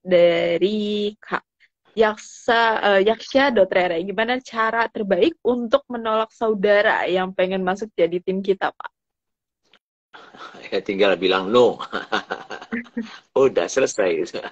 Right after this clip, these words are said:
Speaker 2: <laughs>
Speaker 1: Betul.
Speaker 2: Iya. Ya sebetulnya sih, <clears throat> ya sa-, nggak ada bedanya kita, kita menyampaikan pendapat kita seperti seolah-olah ya saudara kita itu adalah investor yang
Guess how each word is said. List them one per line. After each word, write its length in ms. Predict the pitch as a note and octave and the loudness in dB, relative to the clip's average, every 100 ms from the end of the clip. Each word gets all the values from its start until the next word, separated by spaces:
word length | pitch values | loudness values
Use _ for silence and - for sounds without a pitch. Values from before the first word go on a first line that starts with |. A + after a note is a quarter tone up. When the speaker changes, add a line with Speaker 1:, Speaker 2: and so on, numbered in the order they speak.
| - - - - | -14 -12 -12 -12
Speaker 2:
<laughs> 720 | - F3+ - - - - - - | -12 -14 -14 -18 -18 -18 -6 -2
Speaker 1:
Betul. 560 | G3+ F#3+ F#2 - - - - - _ _ _ _ _ _ _ | -2 -2 -4 -2 -4 -6 -12 -20 _ _ _ _ _ _ _
Speaker 2:
Iya. 320 | A2 A#2 G2+ - - _ _ _ _ _ | 2 2 2 -6 -18 _ _ _ _ _
Ya 100 | D3 D#3 | 2 4
sebetulnya 480 | D3+ D3+ D3+ E3+ A#3+ | 4 4 4 4 0
sih, 320 | - D4+ - _ _ _ _ - | -2 -4 -8 _ _ _ _ 0
<clears throat> 1120 | G#3 F3 C#3+ _ _ _ _ _ _ _ - | 0 -2 -8 _ _ _ _ _ _ _ -4
ya 180 | A#2+ A#2+ | -2 -2
sa-, 160 | - - C#3 | -4 -12 -4
nggak 160 | A2 B2+ | -2 2
ada 80 | C3 | 2
bedanya 560 | C3+ C3+ A#2+ F#2 A2+ | 2 2 2 0 -4
kita, 640 | F#3 C3 - G#2 G#2+ G2 - - _ | -4 -6 -4 -4 -2 -4 -8 -18 _
kita 420 | A2 G2+ - G#2 G2+ G2 G2 F#2+ G2 _ G#2+ | -10 -4 -2 0 0 0 -2 -4 -6 _ -10
menyampaikan 960 | G2+ F#2+ F#2 F2 G#2 G2 - G2 F#2 | -8 -6 -10 -6 -4 -4 -4 -6 -6
pendapat 600 | G2 F#2 F2+ - E2+ - | -6 -4 -4 -2 -4 -4
kita 400 | - F2+ - F#2 | -12 -12 -6 -6
seperti 560 | - - G2 E2 - D#3+ | -4 -6 -6 -6 -2 -2
seolah-olah 680 | - F#2 D#2+ D2+ B2+ G3 - - | 2 2 4 2 2 0 -4 -4
ya 220 | G2 F#2 F2 - | -2 0 -2 -8
saudara 480 | - F#2 F#2 F2+ F2 | -4 -2 0 -2 -4
kita 320 | F#2 - E2 | -6 -4 -4
itu 160 | D#2 G#2+ | 0 0
adalah 180 | - | 0
investor 600 | F#2+ F#2+ F2+ F2 - G#2 G2+ | -4 -6 -6 -8 -2 0 0
yang 180 | F2+ | -2